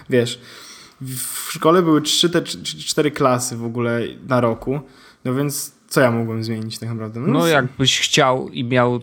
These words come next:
Speaker 2: na tyle odwagi, y, i wsparcia, wiesz, całego otoczenia, to byś się mógł przeprowadzić gdzieś, ale to jest,
Speaker 1: No,
Speaker 2: to
Speaker 1: to nie
Speaker 2: wymaga
Speaker 1: jest,
Speaker 2: po prostu ekstremalnego
Speaker 1: to nie jest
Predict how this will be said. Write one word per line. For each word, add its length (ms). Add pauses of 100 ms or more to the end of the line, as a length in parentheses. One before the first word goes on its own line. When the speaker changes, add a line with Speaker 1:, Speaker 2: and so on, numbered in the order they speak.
Speaker 2:
na 180
tyle 260
odwagi, 840 (260)
y, 40
i 140 (340)
wsparcia, 680
wiesz, 280
całego 380
otoczenia, 440
to 100
byś 140
się 120
mógł 180
przeprowadzić 680
gdzieś, 300
ale 200
to 140
jest, 200
Speaker 1:
No, 120
Speaker 2:
to 60
Speaker 1:
to 120
nie 40
Speaker 2:
wymaga 240
Speaker 1:
jest, 140
Speaker 2:
po 80
prostu 200
ekstremalnego 720
Speaker 1:
to 80
nie 100
jest 80